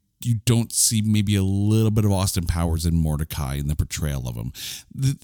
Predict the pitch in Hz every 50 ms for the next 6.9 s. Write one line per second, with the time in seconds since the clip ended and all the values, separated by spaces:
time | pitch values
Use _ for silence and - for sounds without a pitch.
0 | - - 143 139 135 143 139 139 135 - 143 135 131 127 123 120 120 117 110 -
1 | - 98 101 98 101 - - 113 104 101 101 101 98 92 - 104 95 95 92 80
2 | 85 90 92 92 - 98 92 90 90 82 90 95 92 87 82 87 90 95 98 101
3 | 98 95 85 90 92 110 - - - 117 101 80 82 - - 85 82 71 73 73
4 | 69 69 67 69 - - 69 67 62 65 65 69 76 - - - - - - -
5 | - - - 120 117 113 113 113 113 104 107 - - - 92 90 92 87 95 82
6 | 85 85 80 - - 71 - - 71 73 - - 98 104 78 - -